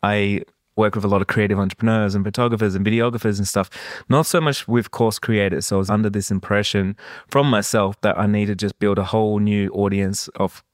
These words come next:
course creators and educators, and not really thinking about my main audience at all and bringing them along with me on the journey.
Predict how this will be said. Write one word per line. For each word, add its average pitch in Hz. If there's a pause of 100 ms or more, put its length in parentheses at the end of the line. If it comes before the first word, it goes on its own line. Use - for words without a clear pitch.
course 107
creators 98
and 98
educators, 95 (480)
and 117
not 147
really 143
thinking 120
about 101 (220)
my 101
main 101
audience 95 (120)
at 95
all 98
and 95
bringing 98
them 95
along 98
with 107
me 98
on 98
the 92
journey. 95